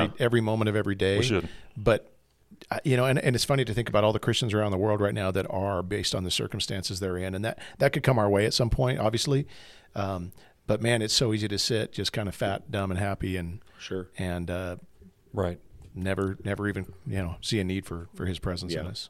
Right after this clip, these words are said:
Speaker 3: That's the biggest challenge is there's so many things around us at any time, whether it's in our household or just, just the way we live culturally, that are neutral.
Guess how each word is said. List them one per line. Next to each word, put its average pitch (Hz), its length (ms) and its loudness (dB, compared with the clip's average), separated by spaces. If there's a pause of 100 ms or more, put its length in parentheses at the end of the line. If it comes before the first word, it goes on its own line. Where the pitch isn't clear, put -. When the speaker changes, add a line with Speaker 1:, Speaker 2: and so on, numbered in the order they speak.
Speaker 3:
That's 160 160 6
the 123 100 0
biggest 107 300 4
challenge 104 340 2
is 95 120 0
there's 87 100 -2
so 110 160 2
many 98 160 -2
things 95 240 -2
around 90 340 0
us 87 320 -4
at 92 160 -6
any 90 160 -4
time, 90 280 -2
whether 87 200 -2
it's 85 140 -4
in 90 80 -2
our 85 100 -6
household 85 560 -2
or 80 80 -4
just, 78 400 -10
just - 220 -10
the 87 80 -6
way 80 120 -4
we 80 120 -6
live 80 280 -6
culturally, 82 600 -6 (420)
that 95 100 6
are 82 80 2
neutral. 85 540 -2